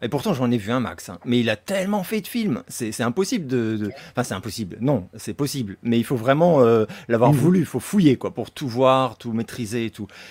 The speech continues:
Speaker 1: Et, euh, mais
Speaker 2: Ah oui.
Speaker 1: un, un type, un type fascinant. Et comme l'a dit Fouad, et en plus,
Speaker 2: Fascinant.
Speaker 1: il y a le, ce, ce visage, ce visage tellement particulier.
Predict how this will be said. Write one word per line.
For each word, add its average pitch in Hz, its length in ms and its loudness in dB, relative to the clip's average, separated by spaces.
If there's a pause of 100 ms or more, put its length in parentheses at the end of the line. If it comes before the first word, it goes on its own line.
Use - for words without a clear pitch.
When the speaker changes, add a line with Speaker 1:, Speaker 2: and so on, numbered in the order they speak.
(280)
Speaker 1:
Et, 120 280 2
euh, 107 180 2 (120)
mais 147 240 2
Speaker 2:
Ah 123 100 4
oui. 123 60 0
Speaker 1:
un, 117 260 0
un 117 160 -2
type, 131 240 -8 (300)
un 131 80 2
type - 240 -4
fascinant. 127 580 -4
Et 113 120 -4
comme 165 200 -2
l'a 156 100 2
dit 135 160 -6
Fouad, 143 460 -6
et 127 60 -8
en 107 80 -2
plus, 147 160 -6
Speaker 2:
Fascinant. 113 180 -8
Speaker 1:
il - 60 -8
y 117 60 0
a 117 40 0
le, 110 240 -2 (320)
ce, 120 400 0 (460)
ce - 160 -8
visage, 131 680 -2 (100)
ce - 180 -10
visage 123 600 -6 (180)
tellement 160 360 -6
particulier. 139 760 -8